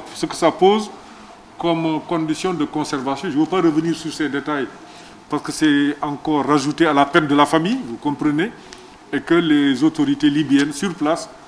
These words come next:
pour des raisons sanitaires, ont décidé de, de, avaient décidé de, d'inhumer le corps, euh, sur place. Mais c'est un dossier pour lequel nous avons été informés dès que ce crime est intervenu, mais maintenant dans un endroit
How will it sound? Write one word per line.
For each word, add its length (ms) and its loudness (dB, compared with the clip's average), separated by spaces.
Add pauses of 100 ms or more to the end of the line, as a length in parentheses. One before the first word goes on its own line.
(340)
pour 100 0
des 120 4
raisons 240 2
sanitaires, 540 -2 (600)
ont 120 -8
décidé 440 0
de, 600 -4
de, 240 -8
avaient 160 -8
décidé 440 -2
de, 340 -6 (580)
d'inhumer 340 0
le 80 2
corps, 400 -2
euh, 220 -6 (400)
sur 240 0
place. 260 -2
Mais 80 -4
c'est 220 0
un 80 -2
dossier 320 -2
pour 160 -4
lequel 340 0 (480)
nous 100 -4
avons 160 6
été 240 2
informés 460 0 (580)
dès 140 4
que 100 -4
ce 260 4
crime 340 0
est 420 -2
intervenu, 540 0 (560)
mais 160 -2
maintenant 260 2
dans 320 4
un 140 4
endroit 440 0